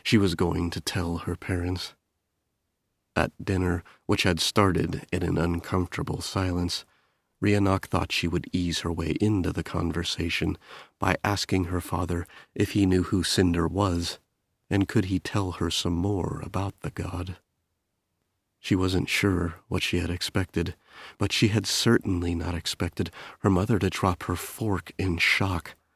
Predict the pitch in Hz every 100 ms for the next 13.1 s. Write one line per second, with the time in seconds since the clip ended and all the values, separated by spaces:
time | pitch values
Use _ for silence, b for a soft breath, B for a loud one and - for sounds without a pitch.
0 | _ _ b b - 104 - 101 92 87
1 | 85 - 92 87 76 95 90 85 92 82
2 | 104 95 - B B B 90 101 120 107
3 | - 117 120 - - - 92 - 90 -
4 | - 101 90 85 85 95 - 131 104 -
5 | - - _ _ _ _ _ _ _ _
6 | _ _ - 98 - 95 113 85 - -
7 | 90 90 - 87 92 90 87 - 92 92
8 | 90 85 90 85 - 87 - - - -
9 | 85 87 87 95 - 87 90 - - _
10 | _ _ _ _ _ _ _ _ _ _
11 | _ - - - 131 110 90 87 87 -
12 | _ _ 101 87 - 85 - - 87 87